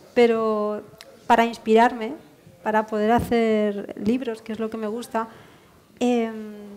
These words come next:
me gusta más inspirarme en, en lo cotidiano. Es decir,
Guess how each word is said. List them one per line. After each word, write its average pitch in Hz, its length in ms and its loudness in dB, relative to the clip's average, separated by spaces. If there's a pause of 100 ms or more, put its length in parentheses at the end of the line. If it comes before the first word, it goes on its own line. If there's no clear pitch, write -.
(160)
me 233 80 -8
gusta 240 240 -10
más 320 180 -6
inspirarme 277 640 2
en, 214 520 -12
en 247 120 -8
lo 247 100 -6
cotidiano. 226 500 2 (380)
Es 220 160 -4
decir, 226 540 4